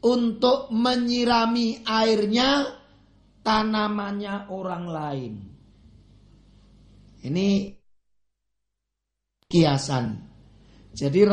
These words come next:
Rasul mengharamkan, tidak halal artinya haram seseorang menyirami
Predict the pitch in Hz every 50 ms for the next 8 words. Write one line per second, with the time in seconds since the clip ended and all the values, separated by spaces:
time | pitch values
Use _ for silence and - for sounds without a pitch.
0 | 196 - - - _ _ _ _ _ _ _ _ _ _ _ _ _ _ _ _
1 | _ _ _ _ _ _ _ _ _ _ _ _ _ _ _ _ _ _ _ _
2 | _ _ _ _ _ _ _ - 190 - - - 226 240 247 247 247 - - -
3 | - 208 208 220 214 214 190 180 196 202 202 202 196 185 180 185 214 233 262 262
4 | 269 - - - - - - - - - 233 208 - - 202 196 202 202 - 165
5 | 180 185 185 208 233 254 277 277 233 208 - - - - - 208 202 196 202 202
6 | 208 208 214 208 196 175 175 180 185 180 190 226 262 277 285 285 - - - -
7 | - - - - - 226 226 220 - - 220 214 - 220 208 202 208 226 247 269
8 | 269 262 214 - - - - _ - 214 233 277 277 269 262 254 247 247 247 247
9 | 240 233 226 226 214 208 208 208 226 254 269 269 269 254 - -